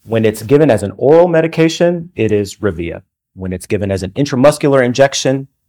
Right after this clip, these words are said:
it is Vivitrol. Now, naltrexone is interesting for a couple of different reasons. One, it's F D A approved to treat alcohol use disorder. So you might find that people take the oral version of the medication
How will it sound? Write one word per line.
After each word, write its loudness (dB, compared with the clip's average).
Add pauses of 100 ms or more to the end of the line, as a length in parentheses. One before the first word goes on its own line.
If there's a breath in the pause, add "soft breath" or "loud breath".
(120)
it -2
is -6 (100)
Vivitrol. -12 (480)
Now, -4
naltrexone 2
is -2
interesting 0
for 2
a 2
couple -4
of -4
different -6
reasons. -8 (240)
One, 2
it's -4
F 4
D 2
A 6
approved -2
to -14
treat -8
alcohol -2
use -12
disorder. -8
So -4
you -10
might -2
find -2
that -6
people -12
take -14
the -12
oral 4
version 0
of 0
the 0
medication -8